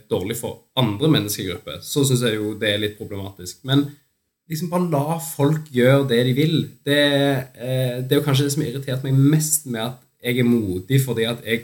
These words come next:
kommer ut som homofil, fordi at, eh, det er så mange andre som skal bry seg om det. Og det blir jo alltid trukket fram det seksuelle ved homofile. Det er jo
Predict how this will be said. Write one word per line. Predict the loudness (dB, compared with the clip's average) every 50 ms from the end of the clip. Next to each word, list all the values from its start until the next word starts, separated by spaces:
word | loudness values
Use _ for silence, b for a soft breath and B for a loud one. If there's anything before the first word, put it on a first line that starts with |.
| -8
kommer | -8 -6 -6 -6 -6
ut | -6 -8 -8 -8 -8
som | -10 -8
homofil, | -8 -8 -8 -6 -4 -4 -4 -6 -8 -10
fordi | -12 -10 -8 -4 0 0 2 0
at, | 0 -4 -8 -14 _ _ _ _ _ _ _ _ _ _ _ _ _
eh, | -6 -4 -4 -2 -4 -4 -4 -4 -4 -4 -6 -10 _ _ _ _ _
det | _ -2
er | 2 4
så | 6
mange | 6 6 4 0 -2
andre | -4 -4 -2 -2 -4
som | -4 -4
skal | -4 -4 -4
bry | -2 -2 -2 -2 -4 -4
seg | -6 -4 -4
om | -4 -4 -4
det. | -6 -8 -10 -14 -14 _
Og | -4
det | 0
blir | 2 2 2
jo | 0 -2
alltid | -4 -6 -6 -6 -8 -8 -6
trukket | -8 -10 -12 -12 -12
fram | -8 -6 -4 -2
det | -2 -2
seksuelle | -4 -4 -8 -8 -6 -4 -4 -2 -4
ved | -4 -6
homofile. | -8 -8 -8 -8 -4 -2 -2 -2 -2 -2
Det | -2 -2
er | -2 -2
jo | -4 -6